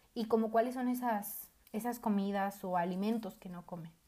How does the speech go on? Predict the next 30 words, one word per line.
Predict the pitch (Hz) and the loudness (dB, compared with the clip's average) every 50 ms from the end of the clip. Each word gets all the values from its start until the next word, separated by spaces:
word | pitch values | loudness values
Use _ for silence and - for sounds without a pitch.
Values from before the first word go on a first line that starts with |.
| _ _ _ _ - - - - - - - - _ _ - 214 | _ _ _ _ -20 -20 -20 -20 -20 -20 -20 -20 _ _ -2 2
Pues | 220 220 | 4 6
mira, | 220 220 214 208 196 196 | 6 6 6 6 4 2
lo | 196 196 190 196 | 2 0 -2 -2
que | 220 202 | -4 -4
sí | 202 - 233 226 226 220 190 | -4 -4 -4 -4 -4 -4 -2
de | 190 208 196 185 | -2 -2 -2 -2
plano | - - - 208 208 208 214 226 240 254 262 247 - | -4 0 2 4 6 6 6 4 4 2 0 -2 -2
no | - 240 214 | -2 0 0
le | 208 208 202 190 | 2 2 0 0
gusta | 180 185 180 - - - 202 202 247 - - - - - - - - - - - - - | -2 -4 -10 -10 -6 -4 -4 -4 -4 -6 -10 -14 -18 -18 -20 -20 -18 -16 -12 -8 -4 0
son | 226 202 202 196 196 196 196 | 0 0 2 0 0 0 0
los, | 196 190 185 180 175 165 185 165 - - - - - - - - - - - - | 0 2 0 0 -2 -4 -6 -8 -12 -12 -14 -14 -14 -16 -18 -20 -18 -18 -6 2
las | - 214 208 208 - | 4 4 4 4 2
calabazas. | - 214 196 196 185 180 175 185 - 175 170 - | 0 2 4 4 4 4 2 0 -4 -8 -8 -6
Entonces | 196 202 214 220 262 277 285 311 311 302 | -2 -2 0 0 0 0 -2 -2 0 0
no | 302 302 | 0 0
hay | 311 311 | 0 -2
ningún | 320 330 320 320 302 | -2 -2 -2 -2 -4
problema. | 302 294 294 285 294 294 311 311 285 226 190 | -2 -2 -2 -2 -2 -2 -2 -2 -2 -4 -4
Lo | 190 190 190 | -4 -4 -4
compensa | - - 196 196 - 214 214 220 220 262 262 254 | -4 -4 -4 -4 -2 -2 -2 -2 0 -2 -4 -4
con | - 214 190 185 180 | -2 -2 -2 -2 -4
los | 165 170 - | -6 -8 -8
ejotes, | - - - - 262 285 285 285 285 240 233 233 220 226 | -10 -4 2 6 6 6 6 4 2 0 0 0 0 -4
con | - 185 175 | -6 -6 -6
los | 175 160 | -6 -6
nopales | 180 180 - 233 262 262 240 233 | -6 -4 0 2 2 4 2 0
que | - 190 | 0 -2
le | 185 175 | -2 -2
encantan. | 165 170 175 - - 254 302 311 320 311 311 - 247 240 240 240 247 | -4 -6 -4 2 4 6 6 6 4 0 0 2 2 2 2 0 -6